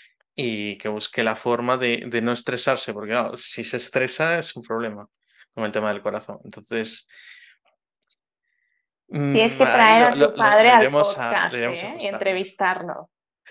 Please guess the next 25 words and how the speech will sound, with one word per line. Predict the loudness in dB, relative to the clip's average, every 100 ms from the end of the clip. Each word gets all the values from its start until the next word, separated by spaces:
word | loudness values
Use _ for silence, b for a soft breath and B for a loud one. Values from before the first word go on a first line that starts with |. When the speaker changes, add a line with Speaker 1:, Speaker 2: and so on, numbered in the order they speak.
| b _ _
Speaker 1:
Sí, | 0 4
la | 6
verdad | 6 4
que | 2
no, | 4 6 4 2 0
en, | -2 -2 -4
en | -4 -4
este | -2 -4
podcast | -2 -4 -2 -4 -2
no | -2
lo, | 0 0 -2 -6 -8
no | -6
lo | -4
he | -4
entrevistado | -2 -2 -4 -2 0 0
todavía. | -2 -2 -2 -4 -4
Sí | -10 -8
que | -8
fuimos | -4 -4 -2 -2
al | -2
de, | -2 -2 0 -2 -2 -4
al | -4
de | -4
Joan | -4 -2
Boluda, | -4 -2 -6